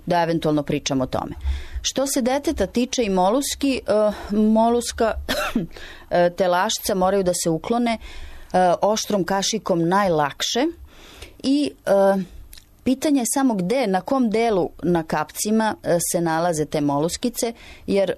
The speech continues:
ako su malo lateralno, pa možemo ipak da iskinemo, e, kiretom, to može da se uradi na taj način. E, tečni azot, nije da ga ne volim, nemam ja ništa protiv njega, ali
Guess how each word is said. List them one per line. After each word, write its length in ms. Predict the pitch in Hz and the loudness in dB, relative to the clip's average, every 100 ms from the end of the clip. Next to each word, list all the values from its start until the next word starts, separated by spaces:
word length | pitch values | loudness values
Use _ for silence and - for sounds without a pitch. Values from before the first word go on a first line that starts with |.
| - 180 175 - | 2 4 4 2
ako 280 | 165 170 185 | -2 0 -2
su 160 | - 180 | 0 2
malo 380 | 185 196 185 151 | 2 2 2 2
lateralno, 760 | 165 165 165 196 196 208 226 226 - | 2 2 0 0 2 2 0 0 -2
pa 100 | 165 | 0
možemo 460 | 170 190 165 160 | 2 2 2 0
ipak 240 | 165 165 156 | 0 -2 -2
da 80 | 156 | -2
iskinemo, 580 | - - 180 160 156 139 - - - | -2 -2 0 0 0 -2 -10 -20 -6
e, 140 | - 156 | -2 0
kiretom, 580 | - 156 165 190 220 190 | 0 0 0 -2 -4 -2
to 220 | 196 185 | 0 2
može 320 | 180 180 170 | 2 2 0
da 100 | 165 | -4
se 160 | - 165 | -2 0
uradi 280 | 170 165 | 0 0
na 80 | 160 | -2
taj 220 | 156 139 110 | 0 -2 0
način. 360 | 82 - - - - - - - | -2 -2 -8 -10 -14 -16 -6 2
E, 260 | 190 190 180 - - - | 4 4 2 -6 -18 -6
tečni 420 | 240 302 - 254 | -2 -2 0 0
azot, 420 | 254 277 277 254 - - | 2 2 0 -2 -12 -4
nije 280 | 175 185 214 | 0 2 2
da 100 | 233 | 0
ga 120 | 233 | 0
ne 200 | 233 196 | 2 2
volim, 260 | 190 180 - | 2 2 -2
nemam 380 | 73 71 104 160 | -2 -2 0 0
ja 100 | 185 | 0
ništa 300 | 185 220 214 | 0 0 -2
protiv 320 | 190 190 185 | -2 -2 0
njega, 440 | 170 151 165 240 254 | 2 2 0 0 0
ali 280 | 208 208 214 | 0 0 0